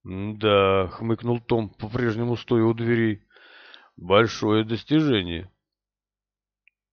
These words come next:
«Поскольку собрались все», произнёс Лан, отойдя от камина и наполняя вином один из кубков, «может, вы в конце концов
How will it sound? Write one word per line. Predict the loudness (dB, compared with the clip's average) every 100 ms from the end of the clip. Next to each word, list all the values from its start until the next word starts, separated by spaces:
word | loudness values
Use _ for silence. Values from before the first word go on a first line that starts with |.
| _ _ _
«Поскольку | -4 -4 -4 0 0 0 -2 -4
собрались | -2 -2 0 0 -2
все», | -6 -4 2 2 2 -4
произнёс | -4 -2 -2 -4 -4
Лан, | -2 -2 -4 -12 _
отойдя | -12 -4 -2 2 2
от | 2
камина | 0 0 0 0 -2 -4 _ _ -10
и | -6
наполняя | -2 -2 0 0 0 0 0
вином | -2 -2 -2 -4 -4
один | -4 -4 -6
из | -6
кубков, | -8 -6 -6 -10 _ -20 -20 -20 -20 _ _
«может, | -4 0 0 -2
вы | -2 -2
в | -2
конце | -2 -2 -2 -2
концов | 0 0 2 2